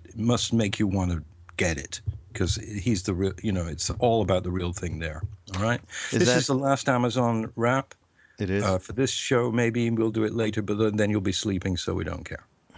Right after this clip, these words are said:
Speaker 1: Uh, Raghu, I would like you to
Speaker 2: That's
Speaker 1: start
Speaker 2: not,
Speaker 1: off.
Speaker 2: that wasn't an
Speaker 1: What?
Speaker 2: Well,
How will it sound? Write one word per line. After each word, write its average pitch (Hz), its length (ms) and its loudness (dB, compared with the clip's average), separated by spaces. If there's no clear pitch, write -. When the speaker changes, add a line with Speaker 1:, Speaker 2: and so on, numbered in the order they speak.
Speaker 1:
Uh, 104 240 4
Raghu, 147 540 4
I 113 100 4
would 113 160 4
like 117 280 2
you 139 100 4
to 110 400 2
Speaker 2:
That's 127 180 2
Speaker 1:
start 135 160 4
Speaker 2:
not, 180 180 4
Speaker 1:
off. - 40 2
Speaker 2:
that 135 140 4
wasn't 170 400 2
an 117 160 0
Speaker 1:
What? 117 200 0
Speaker 2:
Well, 165 260 0